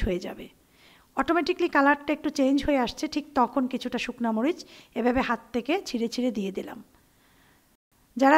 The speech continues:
ঝাল খেতে বেশি পছন্দ করেন, শুকনা মরিচটা আপনাদের ইচ্ছে অনুযায়ী দিয়ে নেবেন, আর যারা ঝাল খেতে চান না, তারা কাঁচা মরিচ দিতে পারেন চাইলে। এরপরে আমি শাকটাকে দিয়ে দিলাম। শাকটাকে দেওয়ার পরে আমি এটাকে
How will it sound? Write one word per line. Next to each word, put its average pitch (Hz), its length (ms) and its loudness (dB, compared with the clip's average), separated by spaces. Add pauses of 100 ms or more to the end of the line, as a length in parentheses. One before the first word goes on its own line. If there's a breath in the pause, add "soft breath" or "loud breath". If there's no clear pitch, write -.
ঝাল 277 260 6
খেতে 320 260 -2
বেশি 269 240 0
পছন্দ 269 300 0 (120)
করেন, 311 220 0 (100)
শুকনা 226 280 -4
মরিচটা 226 340 -2 (380)
আপনাদের 214 380 -4 (1000 soft breath)
ইচ্ছে - 280 -6
অনুযায়ী 208 360 -2
দিয়ে 190 200 -4
নেবেন, 233 220 -10 (200)
আর 233 140 -2
যারা 226 240 0
ঝাল 220 200 -4
খেতে 247 240 -4
চান 262 200 2
না, 403 60 0 (140)
তারা 233 180 -2 (100)
কাঁচা 226 260 -6
মরিচ 214 260 -4
দিতে 208 220 -10
পারেন 185 180 -8 (100)
চাইলে। 247 240 -14 (840 soft breath)
এরপরে 320 400 6
আমি 320 160 2
শাকটাকে 269 360 -2 (100)
দিয়ে 240 200 -2
দিলাম। 247 200 -2 (920 soft breath)
শাকটাকে 359 580 0
দেওয়ার 254 280 6
পরে 214 140 4 (100)
আমি 208 180 0
এটাকে 220 260 -2